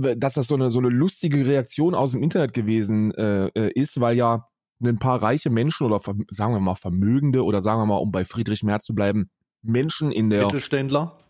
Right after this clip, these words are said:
Speaker 1: Menschen in der Mittelschicht, Mittelständler, gesagt haben, dass sie Angst haben vor den ganzen Hartz-vier-Familien, die dann jetzt nach Sylt fahren. Das war ja die ursprüngliche Aussage.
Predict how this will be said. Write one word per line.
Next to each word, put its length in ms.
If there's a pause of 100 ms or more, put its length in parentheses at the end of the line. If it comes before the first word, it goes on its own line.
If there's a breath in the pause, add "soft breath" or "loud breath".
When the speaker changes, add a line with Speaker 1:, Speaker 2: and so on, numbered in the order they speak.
(260)
Speaker 1:
Menschen 340
in 100
der 100
Mittelschicht, 680
Mittelständler, 720 (840 soft breath)
gesagt 380
haben, 260
dass 140
sie 160
Angst 340
haben 420 (280 loud breath)
vor 140
den 160
ganzen 420
Hartz-vier-Familien, 1300
die 160
dann 180
jetzt 280
nach 160
Sylt 320
fahren. 280 (440)
Das 180
war 80
ja 80
die 160
ursprüngliche 640
Aussage. 480